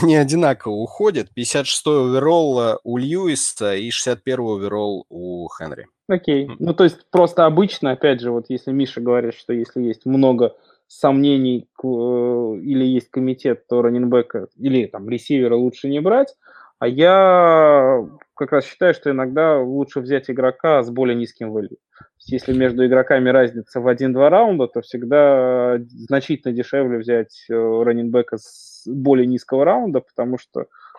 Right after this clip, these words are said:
Speaker 2: value ты в этом получаешь больше. Ну,
Speaker 1: Не, ну
Speaker 2: если
Speaker 1: они
Speaker 2: у нас
Speaker 1: оба
Speaker 2: сейчас уходят одинаково, то
Speaker 1: Да, они
Speaker 2: этот
Speaker 1: оба
Speaker 2: аргумент
Speaker 1: уходят
Speaker 2: не
Speaker 1: в конце
Speaker 2: работает.
Speaker 1: пятого раунда.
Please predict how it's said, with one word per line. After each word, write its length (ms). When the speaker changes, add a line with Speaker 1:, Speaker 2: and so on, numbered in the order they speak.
Speaker 2:
value 300
ты 240
в 60
этом 180
получаешь 420
больше. 360
Ну, 200
Speaker 1:
Не, 140
ну 120
Speaker 2:
если 60
Speaker 1:
они 140
Speaker 2:
у 60
нас 100
Speaker 1:
оба 240
Speaker 2:
сейчас 180
уходят 320
одинаково, 600
то 140
Speaker 1:
Да, 200
они 140
Speaker 2:
этот 100
Speaker 1:
оба 100
Speaker 2:
аргумент 360
Speaker 1:
уходят 60
Speaker 2:
не 100
Speaker 1:
в 40
конце 280
Speaker 2:
работает. 120
Speaker 1:
пятого 380
раунда. 680